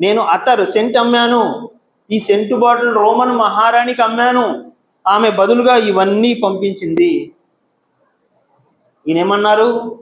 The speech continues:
"మొత్తం తీసేసుకో" అన్నారా? లేదు.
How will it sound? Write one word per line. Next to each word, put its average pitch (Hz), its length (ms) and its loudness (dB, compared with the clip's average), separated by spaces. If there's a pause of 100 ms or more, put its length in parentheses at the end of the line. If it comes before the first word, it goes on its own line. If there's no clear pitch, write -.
"మొత్తం 208 300 -2
తీసేసుకో" 220 420 0
అన్నారా? 214 560 0 (1300)
లేదు. 147 640 -2